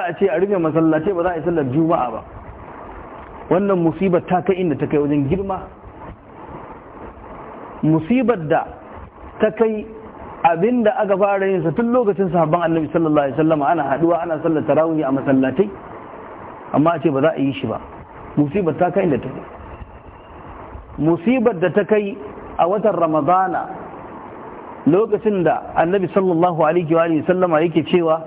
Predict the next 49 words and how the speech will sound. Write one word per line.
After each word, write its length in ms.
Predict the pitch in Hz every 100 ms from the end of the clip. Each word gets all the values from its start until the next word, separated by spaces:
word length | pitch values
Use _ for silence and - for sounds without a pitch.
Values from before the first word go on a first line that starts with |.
| - - - -
"Umratun 560 | 185 208 202 196 170 151
fi 140 | 180
Ramadana 560 | 170 147 143 165 170 151 185
ta'dilu 340 | 180 170 160
hajjan 360 | 147 175 143 139
ma'i." 240 | 156 113 - - - - - - - - - - -
Umra 480 | 202 214 214 214 196
a 60 | 170
cikin 260 | - 185
watan 220 | 185 185 147
Ramadana, 500 | 143 143 165 143 107 - - - - -
Annabi 280 | 135 170 160
sallallahu 320 | 185 175 156 151
alaihi 40 | 135
sallama 280 | 165 160 151
ya 40 |
ce 120 | 147 131
daidai 320 | 190 214 214
take 320 | 220 165 131
da 80 | 143
yin 140 | 175
aikin 280 | 147 156 147
hajji 200 | 151 156
tare 240 | 151 135 143
da 80 |
ni. 120 | 113 - - - - - - - -
Amma 200 | 127 143 165
a 20 | 160
rufe 300 | 240 233 196
ɗakin 300 | 190 190 165
Ka'ban 300 | 165 160 143
nan 140 | 147
a 60 | 139
ce 100 | 131
ba 100 | 135
za 80 | 143 151
a 40 |
je 120 | 131 131
sallar, 240 | 143 131 120
ba 140 | 139 160
za 80 | 190
a 60 | 151
je, 140 | 143
ba 140 | 143 160
za 80 |
a 80 | 185
je 80 | 143
umra 340 | 151 156 151
ba. 120 | 147